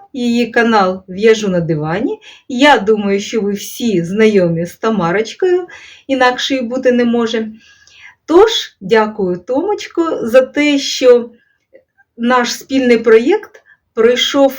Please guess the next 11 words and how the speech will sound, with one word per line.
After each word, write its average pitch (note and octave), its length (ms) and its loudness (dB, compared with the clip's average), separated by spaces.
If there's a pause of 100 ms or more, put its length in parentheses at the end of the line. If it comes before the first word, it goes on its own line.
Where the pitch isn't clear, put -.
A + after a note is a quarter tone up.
(100)
в - 100 -20
такій C4+ 340 -2
надзвичайно A#3 1040 0 (640)
теплій, B3 680 0
дружній, G#3+ 800 0 (500)
е, - 140 -14 (500)
чудовій C4+ 640 4
рукодільній G#3+ 760 -2
атмосфері, D#4 580 2
що - 280 -6
просто D4 600 -2